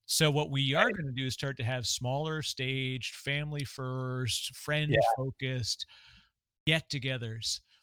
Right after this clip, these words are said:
Speaker 1: Like, we're gonna revisit the fifties, and it's gonna be kinda
Speaker 2: <laughs>
Speaker 1: fantastic. <laughs>
Speaker 2: <laughs> Yeah. I mean, I, I, I honestly, <laughs> like, if I could, if I could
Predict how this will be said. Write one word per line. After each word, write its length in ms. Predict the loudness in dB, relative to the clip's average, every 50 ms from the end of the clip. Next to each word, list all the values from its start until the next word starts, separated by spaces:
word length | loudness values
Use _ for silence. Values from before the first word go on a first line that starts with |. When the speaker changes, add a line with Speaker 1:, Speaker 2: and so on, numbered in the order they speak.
| _ _
Speaker 1:
Like, 180 | 0 0 2
we're 180 | 2 0 0 0
gonna 280 | 0 0 0 2 2 2
revisit 720 | 0 0 0 0 2 2 2 2 4 4 4 4 2 0 0 _
the 100 | 0 0
fifties, 720 | 0 -2 -2 2 2 2 2 2 0 0 2 2 0 -2 0 2
and 100 | 2 2
it's 200 | 2 0 -4 -2
gonna 200 | 0 0 2 2
be 120 | 2 0
kinda 380 | -2 2 4 4 4 4 4 2
Speaker 2:
<laughs> 100 | 4 4
Speaker 1:
fantastic. 640 | 2 0 0 0 0 0 0 0 0 2 2 4 6
<laughs> 80 | 6 6 6 4 -4 -6 -6 -8 4 10
Speaker 2:
<laughs> 0 |
Yeah. 320 | 12 12 12 12 12 12 12 12 8 6 0 -6 -8 -6 -6 -8 -4 8 10
I 100 | 10 12
mean, 160 | 12 10 10
I, 200 | 10 10 8 8 6 6
I, 280 | 8 10 10 10 8 6 0 -4 0
I 300 | 6 8 8 8 8 6 2
honestly, 640 | 2 4 8 8 8 8 8 2 4 4 6 6 8
<laughs> 60 | 8
like, 180 | 8 8 8 6
if 140 | 6 8 8
I 140 | 8 6
could, 280 | 8 6 6 4 6 4
if 160 | 4 6 8
I 120 | 8 8 10
could 360 | 10 8 6 6 0 -4